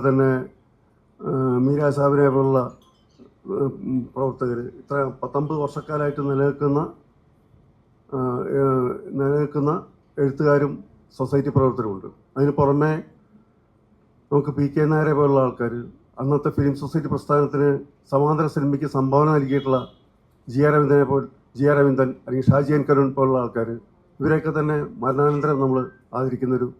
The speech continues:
ചടങ്ങ് കൂടിയാണ് അത് ചെയ്യുന്നത്. നമ്മുടെ ഏറ്റവും കൂടുതൽ സിനിമകൾ, ആ കാലത്ത് ഏറ്റവും കൂടുതൽ സിനിമ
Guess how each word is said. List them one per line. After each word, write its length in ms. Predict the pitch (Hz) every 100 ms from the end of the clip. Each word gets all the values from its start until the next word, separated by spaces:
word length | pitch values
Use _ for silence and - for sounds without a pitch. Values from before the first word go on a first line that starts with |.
| _
ചടങ്ങ് 240 | 127 123 123
കൂടിയാണ് 260 | 117 113
അത് 100 | 107 -
ചെയ്യുന്നത്. 340 | - - - _ _ _ _ _ _ _ _ _
നമ്മുടെ 300 | 151 147 147 147
ഏറ്റവും 240 | 143 170 160
കൂടുതൽ 220 | 156 156 151 175
സിനിമകൾ, 320 | 139 143 127 101 120
ആ 40 | 143
കാലത്ത് 340 | 143 143 143 139 127 - _ _ -
ഏറ്റവും 300 | 143 147 151
കൂടുതൽ 180 | 147 139 143
സിനിമ 200 | 139